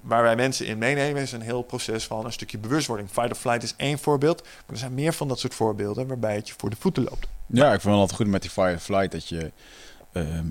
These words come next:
Speaker 2: jouw lichaam reageert nu precies hetzelfde als dat er een, eh, vroeger een nijlpaard achter je aan
Speaker 1: Ja.
Speaker 2: liep. Eh, als dat je honderd e-mails in je box hebt. Je stresssysteem is precies hetzelfde en reageert daar dus niet anders op.
Speaker 1: Exact. Dus, ehm,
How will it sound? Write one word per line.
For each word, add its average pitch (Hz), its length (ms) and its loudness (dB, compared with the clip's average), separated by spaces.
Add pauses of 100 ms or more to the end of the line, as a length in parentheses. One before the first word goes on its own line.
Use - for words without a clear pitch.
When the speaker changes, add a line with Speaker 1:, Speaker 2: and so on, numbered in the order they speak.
(140)
Speaker 2:
jouw 87 220 0
lichaam 92 320 4
reageert 90 420 4
nu 98 100 6
precies 104 280 2
hetzelfde 90 680 4
als 90 120 -4
dat 87 200 0
er 90 140 -2
een, 90 160 0
eh, 87 260 0
vroeger 92 320 0
een 95 80 6
nijlpaard 104 440 4
achter - 240 -2
je 87 80 2
aan 78 120 2
Speaker 1:
Ja. 208 120 8
Speaker 2:
liep. - 100 4 (420)
Eh, 92 200 4
als 101 140 2
dat 113 120 4
je - 60 0
honderd 92 240 4
e-mails 139 340 4
in 90 60 2
je 87 80 2
box 76 220 -4
hebt. 98 220 -2
Je 113 140 6
stresssysteem 123 640 6
is 123 100 2
precies - 280 4
hetzelfde 120 600 4
en 101 440 6
reageert 120 440 6
daar 95 140 4
dus 95 140 2
niet 123 140 6
anders 120 260 2
op. - 200 -6 (180)
Speaker 1:
Exact. 165 400 0 (240)
Dus, - 240 2
ehm, 131 280 4